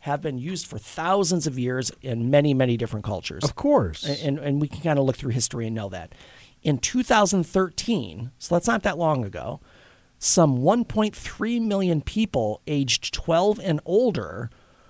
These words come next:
Speaker 1: or point five percent of the population in the U S, had used hallucinogens.
Speaker 2: <laughs> Wow.
Speaker 1: L S D is a potent and illegal hu-, hallucinogen that blurs the line between perception and imagination.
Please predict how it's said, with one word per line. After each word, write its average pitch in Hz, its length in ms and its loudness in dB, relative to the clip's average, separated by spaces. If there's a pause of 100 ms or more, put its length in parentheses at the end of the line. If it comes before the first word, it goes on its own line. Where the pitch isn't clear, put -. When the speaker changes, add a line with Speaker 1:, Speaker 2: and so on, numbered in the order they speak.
(160)
Speaker 1:
or 139 200 6
point 214 400 0
five 180 360 4
percent 165 340 2
of 139 100 0
the 131 60 -2
population 147 720 0
in 120 100 0
the 110 120 -2
U 117 200 -2
S, 160 360 0
had 120 300 -2
used 120 440 -2 (160)
hallucinogens. 139 920 -2
Speaker 2:
<laughs> - 60 -20 (300)
Wow. 104 340 -6 (720)
Speaker 1:
L 156 180 6
S 202 160 2
D 175 160 -2
is 143 140 0
a 127 40 -2
potent 214 540 0
and 123 220 -2
illegal 165 480 0
hu-, 139 240 -2
hallucinogen 120 880 2
that 131 160 -4
blurs 151 280 0
the 208 100 0
line 131 280 0
between 139 340 -4
perception 131 640 -2
and 127 160 -4
imagination. 113 760 -4